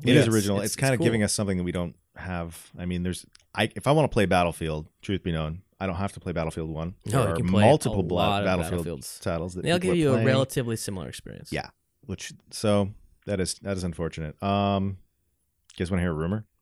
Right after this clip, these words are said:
Speaker 3: Sure.
Speaker 2: Yeah.
Speaker 1: Here, here's a juicy rumor. Um,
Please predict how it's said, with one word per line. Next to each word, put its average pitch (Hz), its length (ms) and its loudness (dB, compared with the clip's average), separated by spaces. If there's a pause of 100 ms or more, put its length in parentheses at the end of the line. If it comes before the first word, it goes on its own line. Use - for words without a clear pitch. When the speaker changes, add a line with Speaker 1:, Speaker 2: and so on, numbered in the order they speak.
(140)
Speaker 3:
Sure. 107 160 0
Speaker 2:
Yeah. 117 380 2 (160)
Speaker 1:
Here, 120 100 6
here's 113 200 2
a 110 40 0
juicy 123 400 0
rumor. 107 460 -2
Um, 101 1120 0